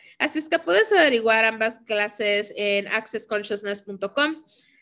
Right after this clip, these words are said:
Si buscas Brendan Watt, vas a encontrar su clase de barras. Si buscas Gary Douglas, me est-, estoy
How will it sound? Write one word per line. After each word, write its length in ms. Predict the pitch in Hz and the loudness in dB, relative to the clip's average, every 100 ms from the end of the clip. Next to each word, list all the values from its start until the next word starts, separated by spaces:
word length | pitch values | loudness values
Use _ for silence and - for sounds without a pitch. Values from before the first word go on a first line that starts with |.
| _ | _
Si 260 | - 294 269 | -8 -2 0
buscas 720 | 247 302 302 262 247 262 220 | 0 -4 0 2 2 0 0
Brendan 440 | 220 220 202 202 | 0 2 -4 -2
Watt, 320 | 214 349 - - - | 0 0 -2 -10 -4
vas 200 | 214 220 | -4 -4
a 40 | |
encontrar 580 | 208 196 196 180 180 185 | -8 -10 -6 -2 -2 -2
su 320 | - 190 185 | -4 -4 -4
clase 300 | 170 175 190 | -6 -6 -4
de 120 | 180 | -4
barras. 680 | 208 294 302 294 339 339 - | 0 2 4 2 0 -4 -16
Si 240 | - 226 214 | -16 -12 -4
buscas 760 | 214 208 - 196 196 190 190 | -4 -4 -4 -2 0 -4 -6
Gary 260 | 190 185 180 | -6 -4 -4
Douglas, 400 | 214 240 254 262 | -4 -4 -2 -2
me 140 | 254 | -4
est-, 240 | 277 - - | -8 -8 -18
estoy 240 | - 403 | -10 -6